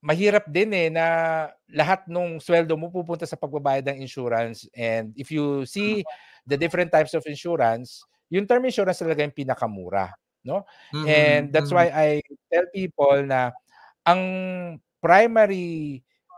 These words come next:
Speaker 1: uh, reason why you're getting insurance is to protect your family in case something happens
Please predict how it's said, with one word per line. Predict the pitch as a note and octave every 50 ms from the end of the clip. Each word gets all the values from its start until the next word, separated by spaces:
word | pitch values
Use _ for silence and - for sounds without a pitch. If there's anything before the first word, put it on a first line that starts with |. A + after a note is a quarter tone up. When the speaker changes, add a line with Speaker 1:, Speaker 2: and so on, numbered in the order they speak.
| - - -
Speaker 1:
uh, | A#2 A2+ A2+ A2 A2 G#2+ A2 G#2+ G#2 G#2 G#2 G2+ G2 F#2+ F#2+ G2 F#2+ _ B2+
reason | E3 G3+ G#3+ - - D3 C3+ C3 C3 C#3
why | C#3+
you're | D3 C#3+ C#3 C3+ B2+
getting | C#3 C3+ C3+ D3 C#3 C#3
insurance | C#3+ C#3 - - C#3 A#2+ A2+ A2 A2+ A2+ - - B2
is | B2+ B2+ - - - - _ _ _ _ _ _ -
to | E3 D#3
protect | - E3+ F3 F3 F3 E3 D#3+ - D3+
your | D3+ D3 C#3+
family | - - C3 C3 C3 C3 B2+ A#2+ A#2 A#2 A2 G#2 - _ _ _ _ _ _ _ _ - -
in | D3+
case | C#3+ - C#3+ C#3+ -
something | C#3+ B2 B2 C#3+ B2+
happens | A#2 A2 G#2+ G#2+ - G2+ F#2+